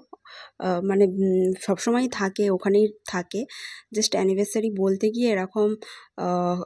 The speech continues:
আয়নাতে এরম বলতে গিয়ে দেখি পিছন দিক থেকে ওটা উঠে গেছে,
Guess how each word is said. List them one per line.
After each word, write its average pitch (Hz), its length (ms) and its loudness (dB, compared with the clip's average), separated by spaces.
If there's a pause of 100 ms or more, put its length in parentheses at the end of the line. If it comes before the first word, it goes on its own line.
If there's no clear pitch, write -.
আয়নাতে 196 460 0
এরম 226 260 2
বলতে 208 260 2
গিয়ে 254 140 -2
দেখি 247 200 -2
পিছন 190 380 0
দিক 190 180 -2
থেকে 196 160 -4
ওটা 180 180 -2
উঠে 165 240 -6
গেছে, 165 320 -8